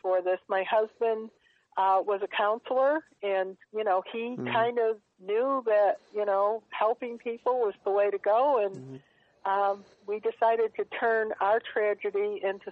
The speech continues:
Speaker 1: something that would help other people so they wouldn't get so far down as we got
Speaker 2: Yeah,
Speaker 1: in the
Speaker 2: yeah.
Speaker 1: beginning,
Speaker 2: I
Speaker 1: and,
Speaker 2: bet.
Speaker 1: you know,
Speaker 2: I
Speaker 1: just
Speaker 2: bet.
Speaker 1: turn it around.
Speaker 2: Do you think, though, that that is the reason, you know, some people, like, it hurts so much to think about it that,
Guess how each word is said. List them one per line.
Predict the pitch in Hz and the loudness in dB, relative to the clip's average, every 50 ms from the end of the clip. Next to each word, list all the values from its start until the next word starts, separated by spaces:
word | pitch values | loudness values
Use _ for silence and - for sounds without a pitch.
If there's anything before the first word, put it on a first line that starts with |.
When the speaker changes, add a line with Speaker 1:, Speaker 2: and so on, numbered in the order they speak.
| _ - | _ -4
Speaker 1:
something | 214 202 202 - - 208 202 196 196 | -4 -4 -4 -2 -4 -4 -4 -2 -2
that | 190 185 180 - | 0 0 0 0
would | 196 196 | -2 -2
help | 190 196 214 202 196 196 - - | 0 2 2 2 2 0 0 0
other | 196 190 190 190 185 - - - | -2 0 0 -2 -6 -8 -10 -16
people | 240 240 - - 180 180 - - | -16 -14 -8 -6 -6 -6 -2 -4
so | 196 185 | -2 0
they | 196 190 190 | 0 0 0
wouldn't | 196 208 214 208 208 202 - - _ _ _ - _ _ _ _ _ _ _ _ _ _ - _ _ _ _ - | 0 -2 -2 -4 -6 -18 -18 -20 _ _ _ -20 _ _ _ _ _ _ _ _ _ _ -20 _ _ _ _ -4
get | - 240 233 - - - - - | 0 0 0 0 0 -6 -10 -2
so | - 226 226 233 226 | 0 0 0 0 0
far | - 233 220 214 208 | 2 4 4 4 4
down | 196 208 202 208 226 220 202 175 175 180 185 | 2 2 2 4 4 4 4 4 2 2 0
as | 180 180 185 196 | -2 -2 -4 -6
we | 202 226 262 254 | -4 -4 -2 -2
got | - 190 180 196 190 190 - - - - - _ _ - | 2 2 4 4 4 4 4 0 -6 -18 -20 _ _ -12
Speaker 2:
Yeah, | - 123 127 127 127 127 | -8 -6 -4 -4 -4 -4
Speaker 1:
in | |
the | 123 190 185 | -4 -4 -4
Speaker 2:
yeah. | 190 | -4
Speaker 1:
beginning, | 180 202 156 - 220 240 247 247 196 185 185 196 202 196 | -6 -6 -4 0 0 2 2 2 0 0 -2 -2 -2 0
Speaker 2:
I | |
Speaker 1:
and, | - - | 0 2
Speaker 2:
bet. | - 135 127 127 - - - 214 | 4 4 2 2 -2 -6 -6 -4
Speaker 1:
you | 214 208 | -2 0
know, | 202 190 196 202 202 _ _ _ _ _ _ _ _ _ _ _ _ _ - - _ _ _ - | 2 2 2 0 -2 _ _ _ _ _ _ _ _ _ _ _ _ _ -20 -20 _ _ _ -10
Speaker 2:
I | 123 | -10
Speaker 1:
just | 123 123 127 117 127 123 - | -6 -4 -2 -2 -2 -4 -6
Speaker 2:
bet. | - - | -4 -4
Speaker 1:
turn | 254 247 247 | -2 -2 -2
it | 247 233 | -2 -2
around. | 226 208 208 214 240 269 240 - - - _ _ _ _ _ _ _ _ _ _ _ - | 0 0 0 2 2 0 0 -2 -6 -12 _ _ _ _ _ _ _ _ _ _ _ -6
Speaker 2:
Do | 160 | -4
you | 190 185 | -4 -4
think, | - - 196 196 190 - | 0 0 0 0 2 4
though, | 190 180 175 | 4 4 4
that | 165 160 - | 4 2 2
that | 175 160 160 160 | 2 2 2 2
is | 165 165 156 151 143 | 0 -2 -2 -6 -8
the | 147 151 | -8 -6
reason, | 151 156 160 156 147 160 156 | -2 -2 -2 -2 -2 -4 -6
you | 151 151 | -4 -4
know, | 147 147 | -4 -4
some | 139 - 170 143 | -6 -6 -10 -8
people, | - 170 165 - 165 160 151 | -6 -6 -6 -6 -6 -6 -2
like, | 143 139 139 143 | 0 -2 0 -2
it | 139 | -6
hurts | 135 - - 165 156 - - - | -8 -6 -10 -10 -8 -8 -10 -8
so | - 170 156 151 | -6 -6 -6 -4
much | 147 147 147 - - - | -4 -6 -6 -8 -12 -16
to | 131 | -16
think | - - 143 135 - | -12 -12 -12 -10 -10
about | 135 123 139 135 135 139 143 | -6 -2 0 2 2 2 0
it | 143 143 - - | -2 -6 -8 -10
that, | 135 123 - _ | -10 -10 -10 _